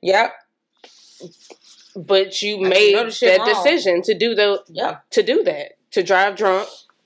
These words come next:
Speaker 2: And this is exactly the
Speaker 1: Exactly.
Speaker 2: outcome that happened.
Speaker 1: That's the sad part. Damn. You just threw your whole fucking
Speaker 2: Which is
Speaker 1: life
Speaker 2: crazy.
Speaker 1: away.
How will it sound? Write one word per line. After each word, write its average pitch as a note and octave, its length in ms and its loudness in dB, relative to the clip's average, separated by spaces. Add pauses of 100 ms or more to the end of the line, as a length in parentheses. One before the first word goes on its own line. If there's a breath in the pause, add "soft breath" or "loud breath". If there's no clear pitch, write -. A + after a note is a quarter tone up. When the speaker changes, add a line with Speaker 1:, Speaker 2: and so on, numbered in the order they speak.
(160)
Speaker 2:
And G3 160 2
this F#3 160 2
is F3+ 160 -4
exactly F#3 520 -2
the F3 100 0
Speaker 1:
Exactly. F3 480 4
Speaker 2:
outcome F3+ 220 2
that F3 160 0
happened. G#3+ 540 -4 (300)
Speaker 1:
That's F3+ 200 -10
the - 80 -12
sad - 360 -10 (140)
part. - 300 -10 (100)
Damn. C#3 560 -10
You G#3 140 -6
just G3+ 200 -4
threw E3 100 -4
your E3 100 -4
whole D#3 180 -2
fucking - 280 -6
Speaker 2:
Which A2 80 -6
is A2 60 -2
Speaker 1:
life A2 80 -6
Speaker 2:
crazy. A#2+ 160 -4
Speaker 1:
away. G#2+ 360 -4